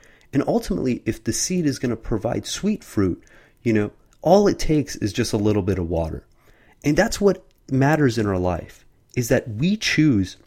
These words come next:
to basically water whatever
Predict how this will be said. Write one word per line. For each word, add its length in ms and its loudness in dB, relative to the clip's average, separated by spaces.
to 120 2
basically 580 0
water 340 -2
whatever 680 0